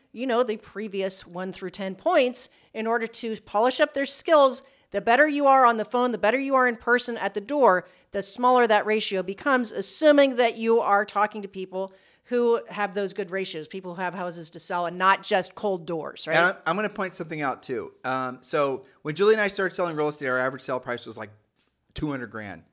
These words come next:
Speaker 2: And by the time we finished our career, our average sale price was close to a million dollars. Why? 'Cause we changed markets. So if you're not exp-, if you want a higher average sale price, sometimes all it takes is moving down the road. Or in our case, moving about a half hour, forty-five minutes away where we started selling real estate.
Speaker 1: Or prospecting expensive expireds in the right areas.
Speaker 2: Right.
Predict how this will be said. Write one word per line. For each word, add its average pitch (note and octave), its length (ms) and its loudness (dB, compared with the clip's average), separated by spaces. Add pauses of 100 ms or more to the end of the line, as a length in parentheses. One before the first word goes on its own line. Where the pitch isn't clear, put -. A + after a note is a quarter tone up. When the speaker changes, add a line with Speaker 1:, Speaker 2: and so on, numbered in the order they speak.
(440)
Speaker 2:
And C#3 140 -6
by D#3+ 140 6
the F3 80 0
time G3 180 -4
we G#3+ 120 -4
finished F#3 300 -6
our D#3+ 120 -2
career, D#3 440 -2
our C3+ 140 2
average D3 160 -4
sale C#3+ 180 -4
price C3 280 -8
was A#2+ 100 -16
close B2 240 -10
to B2+ 120 -8
a B2 40 -6
million C3+ 320 -6
dollars. G#2 340 -10
Why? C3+ 220 4
'Cause D3 220 -10
we C3 80 -14
changed A#2+ 320 -14
markets. - 440 -14 (300)
So E3+ 160 2
if D3 140 0
you're F3+ 180 4
not G3+ 220 0
exp-, - 340 -8
if D#3+ 180 -6
you F#3+ 100 -6
want A3+ 160 2
a - 20 4
higher D#3+ 280 0
average D3+ 280 -2
sale C#3 220 -2
price, E3+ 340 -6 (200)
sometimes A#3 540 0
all F#3+ 140 2
it F#3 80 -2
takes F3+ 260 -6
is C#3 80 -12
moving D3+ 300 -6
down C3+ 180 -6
the B2+ 80 -10
road. A2+ 360 -6 (180)
Or D3+ 120 2
in F#3 60 4
our G3 140 4
case, E3+ 320 -8
moving D#3 280 -6
about C3+ 200 -2
a C3+ 40 -2
half C3+ 240 -4
hour, C3+ 180 -2
forty-five C3+ 480 -6
minutes B2+ 260 -10
away B2 160 -4
where A#2+ 120 -6
we A2+ 60 -12
started A2+ 300 -10
selling A2+ 260 -14
real A2 140 -14
estate. G#2+ 160 -6
Speaker 1:
Or D#4 80 2
prospecting C#4 560 -6
expensive F#3+ 420 -12
expireds E3+ 460 -10
in F#3+ 80 -10
the F#3+ 40 -8
right G#3 160 -4
areas. G#3 300 -6
Speaker 2:
Right. G3 260 4